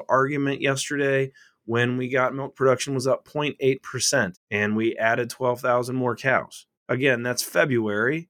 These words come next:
but here we are, you know, and we're now here at the end of March, so things could have changed, but,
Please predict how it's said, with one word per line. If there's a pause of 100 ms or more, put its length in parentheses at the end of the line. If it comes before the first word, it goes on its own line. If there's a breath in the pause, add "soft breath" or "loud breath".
(160)
but (160)
here
we
are,
you
know,
and
we're
now
here
at
the
end
of
March,
so
things
could
have
changed,
but,